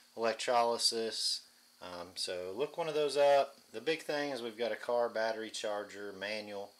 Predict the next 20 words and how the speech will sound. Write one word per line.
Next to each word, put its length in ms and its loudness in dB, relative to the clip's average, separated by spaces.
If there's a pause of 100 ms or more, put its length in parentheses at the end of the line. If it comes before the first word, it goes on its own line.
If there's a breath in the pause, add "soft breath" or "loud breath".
(420 loud breath)
car 320 2
battery 360 -4
charger. 560 -6
We've 180 -12
got 280 -6
the 60 -18
positive 600 0
lead 500 -4
hooked 400 -8
to 260 -8
a 60 -8
sacrificial 840 -2
piece 300 -12
of 120 -10
iron, 400 -8 (840 loud breath)
and 140 -12
we 80 -10
have 180 -6
the 80 -8
shell 760 -2